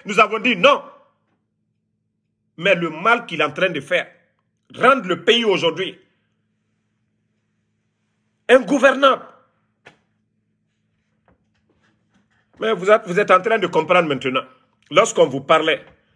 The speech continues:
que quelqu'un qui n'a pas laissé son bienfaiteur, le professeur qui a tout fait pour lui,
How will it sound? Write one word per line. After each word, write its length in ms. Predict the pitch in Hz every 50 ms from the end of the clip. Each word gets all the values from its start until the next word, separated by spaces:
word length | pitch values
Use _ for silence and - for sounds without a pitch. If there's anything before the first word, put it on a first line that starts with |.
| _ _ _ _ _ _ _ _ _ _ _ _ _ _ _ _ _ _
que 80 | - 160
quelqu'un 400 | 147 151 196 175 175 - 208 202
qui 100 | - 190
n'a 120 | 151 143
pas 140 | 143 - 170
laissé 240 | 160 147 123 - -
son 160 | - - 120
bienfaiteur, 560 | 107 131 135 127 - 135 - - 143 117 - -
le 100 | 143 131
professeur 360 | - 175 180 175 - 185 175
qui 80 | 175 151
a 60 | 123
tout 220 | - - 294 311 -
fait 160 | - 208 156
pour 160 | - 127 117
lui, 260 | 127 127 - - -